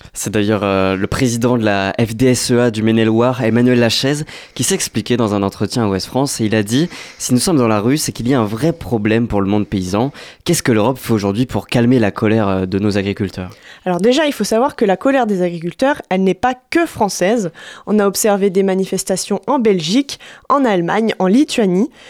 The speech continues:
Speaker 2: L'U E a répondu la semaine dernière à une des revendications majeures du mouvement, l'arrêt de l'importation venue d'Ukraine sans aucune taxation.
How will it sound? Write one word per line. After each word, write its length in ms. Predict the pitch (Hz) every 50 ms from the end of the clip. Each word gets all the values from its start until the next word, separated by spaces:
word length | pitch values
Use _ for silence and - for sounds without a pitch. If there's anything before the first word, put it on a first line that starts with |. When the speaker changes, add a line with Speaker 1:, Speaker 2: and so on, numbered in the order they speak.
| - - -
Speaker 2:
L'U 140 | - 208 226
E 160 | 247 294 302 285
a 120 | - - 202
répondu 400 | 202 220 220 220 214 - 262 247
la 100 | 196 180
semaine 320 | - - - 311 330 311
dernière 420 | 277 254 247 233 247 247 233 214 -
à 160 | - 190 - - -
une 180 | 294 320 294
des 80 | 240 233
revendications 680 | 190 202 190 190 190 185 170 - 180 180 - - 190
majeures 680 | 185 185 196 226 262 302 311 262 233 254 269 247 220
du 160 | 190 170 185
mouvement, 440 | 180 160 175 170 165 180 214 262 392 - - - - - - - _
l'arrêt 480 | - 220 240 262 254 214 220 226 - -
de 160 | - 185 180
l'importation 760 | 185 185 196 262 311 - 202 180 - - 233 220 - - 254
venue 280 | 262 214 208 202 220 233
d'Ukraine 560 | 190 180 220 202 - - - 196 202 226 247
sans 320 | 233 - - 262 262 233
aucune 340 | 214 214 214 - 269 285 277
taxation. 640 | 269 - 294 294 285 - - 240 214 - - - -